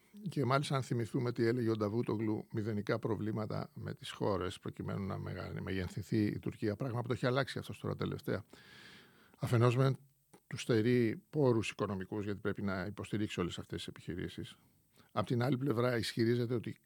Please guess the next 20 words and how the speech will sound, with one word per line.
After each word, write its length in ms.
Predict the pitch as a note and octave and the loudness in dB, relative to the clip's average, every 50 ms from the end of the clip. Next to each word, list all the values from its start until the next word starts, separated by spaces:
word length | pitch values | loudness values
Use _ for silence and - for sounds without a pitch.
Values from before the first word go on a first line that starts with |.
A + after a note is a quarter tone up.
| - - | -20 -10
δημιουργείται 580 | - A#2+ A#2 A2+ A2 G#2 G2+ G#2 B2 A#2+ B2 | -4 -2 0 2 2 2 2 2 0 0 0
ένα 120 | A2+ A#2 A#2+ | 0 -2 -2
ατιμοπόλεμο 640 | A2 - B2+ A#2 A2 G#2+ - A#2 A2+ A2+ G#2+ G2+ | -2 -2 -2 -2 -2 2 2 2 4 4 2 -2
στράτευμα, 500 | F#2+ - - G2 F#2+ G2 G2+ G2 G#2+ A2+ | -4 -2 0 0 0 0 -2 -2 -2 -2
που 100 | - - | 2 2
είναι 120 | E3 C#3 G#2+ | 2 4 4
πραγματικότητα. 680 | - D#3 C#3+ D3+ D#3 C#3+ D3+ - - G2 F#2+ - G2 | 2 0 0 0 -2 -2 -4 -2 0 -2 0 0 -2
Δηλαδή, 380 | G2 G2+ G2 F#2+ A2+ G#2+ G2+ | -2 -2 0 0 0 2 2
όταν 260 | G#2 G#2+ G2+ G#2+ G2 G2 | 0 0 0 0 -2 -2
μετέχουν 520 | F#2+ F#2+ - G#2 G2 - A2+ G#2 G2+ G2 | -2 -2 -2 -4 -4 -2 -4 -2 -2 -2
σε 160 | - - G#2+ G2+ - - | -4 -4 -2 -2 -2 -2
πο-, 120 | - - - - | -4 -6 -8 -4
πολεμικές 460 | _ G#2+ - - G2 G2 - A#2 - - | _ -4 -2 -2 -4 -4 -4 -4 -6 -6
επιχειρήσεις, 520 | A#2 - - A2 G2+ A#2 A#2 - C3+ A2+ | -8 -6 -4 -2 -2 -2 -2 -2 -4 -4
δημιουργείται 480 | A2 - C3 A2+ G#2+ G#2+ A#2+ A#2 - G#2 | -2 -2 -2 -2 0 -2 -2 0 0 0
μια 160 | G#2 G#2 - | 0 0 0
τάση 440 | - A2+ A2 - - - A#2+ - - - | 0 -2 -2 -2 -4 -4 -4 -4 -4 -2
να 120 | - G#2 | -2 0
είναι 140 | A2+ A#2 A2+ | 0 0 -2
φ-, 140 | - - | -2 -4